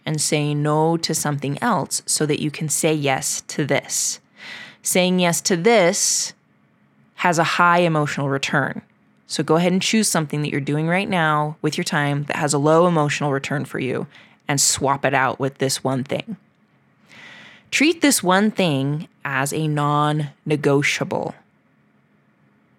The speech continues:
like you would if it was a necessary treatment for your child to survive or to live or to thrive in life. It's a non-negotiable.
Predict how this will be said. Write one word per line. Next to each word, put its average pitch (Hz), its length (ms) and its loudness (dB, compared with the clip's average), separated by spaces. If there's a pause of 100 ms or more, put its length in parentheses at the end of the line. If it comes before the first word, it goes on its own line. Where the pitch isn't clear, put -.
(160)
like 143 300 0
you 170 120 0
would 147 420 4 (460)
if 151 180 -2
it 151 140 0
was 143 240 0
a 139 100 0
necessary 147 720 2
treatment 139 500 -4
for 151 120 -4
your 139 160 -2
child 135 400 -2
to 151 100 -8
survive 139 480 -2
or 170 80 -4
to 143 160 -6
live 139 240 -2
or 156 80 -2
to 151 140 -8
thrive 131 600 -2
in 165 140 -2
life. 147 520 -4 (260)
It's 143 160 -4
a 151 40 0
non-negotiable. 143 1000 -2